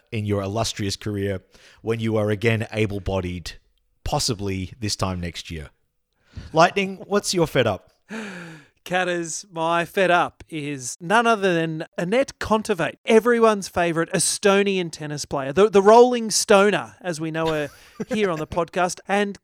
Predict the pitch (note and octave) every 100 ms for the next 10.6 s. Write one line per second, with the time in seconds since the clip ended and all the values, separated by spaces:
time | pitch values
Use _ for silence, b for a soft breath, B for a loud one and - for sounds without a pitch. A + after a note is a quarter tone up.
0 | - F#3+ F#3 D3+ - F#3+ F3 D3 D#3+ F#3+
1 | - - G3 A3+ A#3+ - _ _ G3+ F#3
2 | A#3 G#3 - b b b b - A3+ B3+
3 | B3 B3 A#3 A3+ A#3 A#3 - B3+ B3 B3+
4 | C4 G#3 E3 A3 - - F#3 F3+ G3 A#3+
5 | C#4 D#4 C3 - - - F4+ - G#3 G#3
6 | B3 - D#3+ G#3 C#4 G4 C4 b b -
7 | F#4 F#4+ G3+ F#3 A3 A#3+ - _ - -
8 | G3+ A3 D4 F#4 G#4 E4+ F4+ A3+ F#3 B2+
9 | _ _ _ _ B3 A#3+ D#4 D4 - C4+
10 | C#4 C4+ A#3+ A#3+ B3+